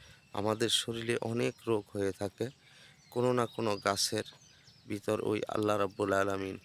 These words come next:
আমাদেরকে রোগের শেফা দান করিয়াছে। তো বন্ধুরা, যারা আমার ভিডিওটা দেখতেছেন, যদি ভালো লাগে সাবস্ক্রাইব করে দিবেন এবং অন্য ভাইদেরকে দেখার সুযোগ করে দিবেন।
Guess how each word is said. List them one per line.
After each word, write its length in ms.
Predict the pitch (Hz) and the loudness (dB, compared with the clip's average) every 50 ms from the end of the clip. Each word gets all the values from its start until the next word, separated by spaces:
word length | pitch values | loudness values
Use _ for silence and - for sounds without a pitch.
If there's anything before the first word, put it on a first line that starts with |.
| - - - | -18 -16 -10
আমাদেরকে 600 | 104 104 104 104 101 98 101 95 98 - - 98 | -6 -4 -2 -2 -2 -2 -2 -4 -4 -4 -4 -2
রোগের 300 | 95 98 92 95 98 98 | -2 -2 -2 -2 -2 -2
শেফা 420 | - - - 110 101 - - 95 | -2 -2 -2 -2 -2 -2 -2 -6
দান 220 | 95 - 95 92 92 90 | -4 -4 -4 -4 -4 -6
করিয়াছে। 520 | - - - - - - - - - - - - - - - - - - - - - - - - _ - - | -6 -8 -6 -6 -6 -6 -6 -6 -8 -10 -12 -18 -20 -20 -20 -20 -20 -20 -20 -20 -20 -20 -20 -20 _ -8 -2
তো 100 | - 123 | -2 0
বন্ধুরা, 420 | 117 135 139 143 139 135 135 131 117 | 0 0 0 0 0 2 2 2 2
যারা 260 | 113 117 110 110 110 | 2 2 2 2 2
আমার 240 | 110 113 110 104 98 | 2 2 0 0 0
ভিডিওটা 400 | 101 104 101 107 107 98 104 98 | 0 -2 0 0 0 0 0 0
দেখতেছেন, 640 | 92 104 98 - - - 104 - - 104 104 101 | 0 0 -2 -2 -4 -8 -6 -6 -4 -4 -6 -4
যদি 240 | 92 104 98 92 101 | -4 -4 -6 -6 -6
ভালো 300 | 90 95 95 92 92 95 | -6 -4 -2 -2 0 0
লাগে 300 | 92 92 92 92 98 95 104 - - - - - - - - | 0 -2 -2 -2 -6 -8 -8 -10 -18 -20 -20 -20 -20 -18 -12
সাবস্ক্রাইব 520 | - - - 107 104 - - - 104 95 - - - | -8 -6 -4 0 0 0 0 0 -2 -4 -4 -6 -8
করে 140 | 98 95 101 | -6 -6 -4
দিবেন 340 | 92 101 95 95 101 104 107 - - - - - - - _ - | -4 -4 -2 -2 -2 -4 -6 -10 -14 -20 -20 -20 -20 -20 _ -10
এবং 220 | 90 90 92 90 87 - - | -8 -6 -6 -6 -8 -8 -8
অন্য 220 | - 101 110 110 110 110 95 | -4 -4 -2 -2 -2 -2 0
ভাইদেরকে 520 | 92 95 92 90 95 92 87 - - 92 | 0 0 0 0 -2 -4 -4 -6 -8 -6
দেখার 340 | 92 95 98 - - 98 92 | -4 -4 -4 -4 -6 -8 -6
সুযোগ 400 | - - - 101 98 104 104 - - - | -6 -6 -8 -8 -6 -8 -8 -10 -10 -12
করে 160 | - 87 90 82 | -8 -6 -6 -6
দিবেন। 300 | - 85 85 90 87 | -6 -6 -6 -6 -8